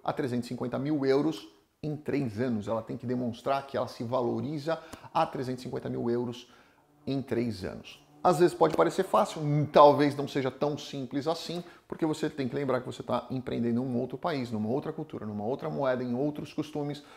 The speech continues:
no qual o seu produto ou a sua empresa precisa atender regionalmente e aí se alastrar pra outros lugares. Pode ser um excelente negócio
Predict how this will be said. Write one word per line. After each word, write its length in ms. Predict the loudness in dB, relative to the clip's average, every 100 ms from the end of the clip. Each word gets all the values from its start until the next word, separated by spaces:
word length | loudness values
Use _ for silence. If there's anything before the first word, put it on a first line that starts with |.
| -8 -6
no 100 | 4
qual 180 | 4
o 60 | 4
seu 180 | 2 2
produto 380 | 2 0 0 0
ou 60 |
a 40 | 0
sua 160 | -4
empresa 300 | -6 -4 -4
precisa 400 | -6 -10 -6 -6
atender 560 | -6 -4 -4 -4 -6 -20 _ _ _ _ _ -6
regionalmente 960 | -2 -2 -2 -4 -4 -4 -2 -4 -6 -8
e 180 | -4 0
aí 320 | 0 0 -4 -12
se 180 | -6 -2
alastrar 420 | -2 -2 -2 -2
pra 140 | 0 -2
outros 340 | -2 -6 -6
lugares. 360 | -4 -4 -6 -4
Pode 300 | 0 0 -2
ser 80 |
um 40 | -6
excelente 400 | -4 -6 -4 -2
negócio 360 | 2 2 2